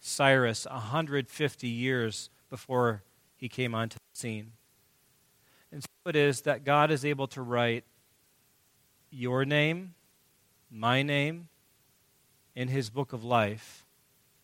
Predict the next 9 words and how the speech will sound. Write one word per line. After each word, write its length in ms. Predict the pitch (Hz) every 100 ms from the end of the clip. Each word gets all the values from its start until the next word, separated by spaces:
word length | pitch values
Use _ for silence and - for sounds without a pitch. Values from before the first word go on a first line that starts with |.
| _ _ _ _
before 320 | 120 - 123
mankind 540 | 127 127 131 131 135
was 100 | 131 - _ _
created. 400 | - 139 117 107 120 _ _ _ _ _ _ _ _ _ _
That 180 | - 135
is 180 | 147 135
easy 380 | - 160 165 139 - _ _
for 60 | 107
him. 200 | 104